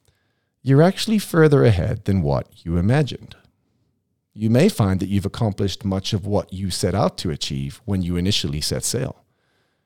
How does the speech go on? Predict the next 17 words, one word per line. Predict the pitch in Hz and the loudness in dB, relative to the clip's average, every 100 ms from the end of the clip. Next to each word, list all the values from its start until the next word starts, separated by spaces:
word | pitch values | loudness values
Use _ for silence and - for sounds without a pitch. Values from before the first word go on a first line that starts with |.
| _ | _
and | - 139 | -2 0
that | 147 | 0
today | 165 175 214 113 65 71 120 139 | 0 4 6 6 4 -2 -4 -8
might | - 139 156 | -2 0 0
be | - 151 | 2 2
a | |
good | 139 175 151 - | 2 2 2 0
day | 65 - 110 - _ 113 | -6 -6 -8 -10 _ -2
just | 143 - | 0 0
to | - | -2
embrace | 160 131 90 80 87 | -2 -2 -2 -2 -2
and | 117 | 0
enjoy | 123 110 65 - - - | 0 2 -2 -2 -6 -10
where | 98 110 113 | -2 2 4
your | 123 101 104 | 4 4 2
hard | 110 104 98 104 | 0 0 -2 -2
work | 85 - - | -6 -10 -14